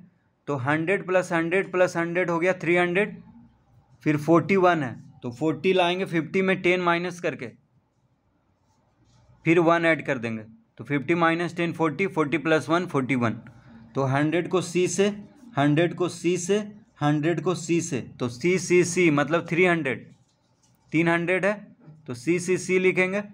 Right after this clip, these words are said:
अब फिफ्टी माइनस टेन है, तो फिफ्टी को लिखते हैं एल से,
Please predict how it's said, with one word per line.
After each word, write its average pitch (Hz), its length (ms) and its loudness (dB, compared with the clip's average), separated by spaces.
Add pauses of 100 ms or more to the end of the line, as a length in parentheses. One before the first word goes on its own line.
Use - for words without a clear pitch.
(480)
अब 120 180 -4
फिफ्टी 165 340 4
माइनस 185 480 0
टेन 170 200 0
है, 135 80 0
तो 127 140 -6
फिफ्टी 160 460 0
को 196 120 2
लिखते 185 320 2
हैं 196 280 2
एल 180 260 2
से, 147 200 -2